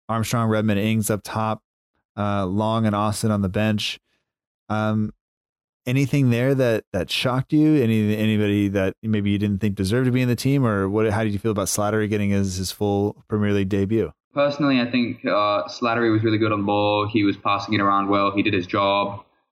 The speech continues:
Speaker 2: And Austin wasn't in the lineup for the Palace game, most likely because he was trying to get a move away, right? But now that he's confirmed staying at us until the summer, obviously he, um, he was back in the lineup because if you're at a club, you gotta play, right? And if he's a good player like we have,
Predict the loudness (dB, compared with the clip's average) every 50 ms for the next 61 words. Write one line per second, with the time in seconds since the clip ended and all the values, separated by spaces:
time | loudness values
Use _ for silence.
0 | _ _ -4 -2 -2 0 0 0 0 0 0 0 -2 -4 -2 0 0 2 2 2
1 | 2 2 2 2 2 2 0 0 0 0 -2 -2 -4 -6 -4 -2 -4 -4 -4 -4
2 | -4 -4 -2 0 0 0 0 0 0 -2 -2 0 -2 -2 0 0 -2 0 2 2
3 | 2 0 -2 -2 -2 -2 -2 0 -2 -2 0 0 2 2 2 2 2 2 2 2
4 | 0 0 0 -2 -4 -6 -14 -20 -20 -20 _ _ -6 -4 -2 0 0 0 2 2
5 | 0 0 0 -2 -2 -4 -2 -2 0 2 2 0 0 -2 -4 -4 -4 -2 0 0
6 | 0 0 -2 -2 -2 0 0 0 0 0 -2 -2 -2 -4 -4 -2 -4 -4 -4 -4
7 | -2 -2 0 0 0 0 0 -2 -2 -2 0 0 -2 -2 0 0 0 0 0 0
8 | 0 0 0 0 -2 -4 -6 -10 -16 _ _ -20 -20 -20 _ _ _ -2 0 0
9 | 2 2 0 -2 -2 -2 -2 -2 0 0 0 0 -2 -2 -4 -4 -4 -4 -4 -6
10 | -6 -4 -4 -2 -2 -2 -2 -4 -8 -8 -8 -6 -2 0 0 0 0 0 0 0
11 | -2 0 0 0 0 -2 -2 -2 -2 -2 -2 0 -2 -2 -2 -4 -4 -8 -10 -10
12 | -8 -4 -2 0 0 0 0 0 -2 -4 -4 -4 -2 0 0 0 0 -2 -4 -2
13 | -2 -2 -2 -2 -2 -2 -2 -4 -6